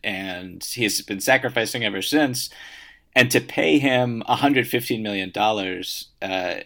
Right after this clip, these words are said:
I mean, it speaks volumes in a lot of ways. I don't really know, like, what,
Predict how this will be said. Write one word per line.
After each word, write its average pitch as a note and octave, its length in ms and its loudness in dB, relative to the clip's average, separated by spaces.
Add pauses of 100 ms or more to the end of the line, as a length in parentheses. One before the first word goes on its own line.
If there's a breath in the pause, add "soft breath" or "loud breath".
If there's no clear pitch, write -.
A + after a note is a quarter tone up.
I B2 80 8
mean, C3+ 140 4
it C3 100 4
speaks G#3 280 -2
volumes C3+ 460 6
in G#2+ 100 -2
a G#2+ 40 -2
lot G#2+ 160 4
of G#2+ 80 4
ways. G#2+ 220 0
I A#2+ 80 0
don't F3+ 140 -2
really F3 180 2
know, C#3+ 240 4
like, G2 400 -4
what, A#2+ 460 0